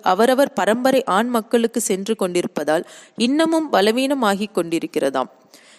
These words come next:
எனவே பதிமூன்று தலைமுறைக்கு மேல் அது வலுவிழந்து பயனற்று போய்விடும்.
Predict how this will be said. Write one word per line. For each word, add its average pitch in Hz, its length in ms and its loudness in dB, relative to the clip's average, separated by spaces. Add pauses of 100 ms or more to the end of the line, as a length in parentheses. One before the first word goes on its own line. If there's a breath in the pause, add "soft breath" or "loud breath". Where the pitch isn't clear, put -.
(200 soft breath)
எனவே 269 380 4
பதிமூன்று 285 540 2
தலைமுறைக்கு 269 640 2
மேல் 269 220 0
அது 190 220 4
வலுவிழந்து 269 720 2
பயனற்று 254 600 0
போய்விடும். 151 480 -2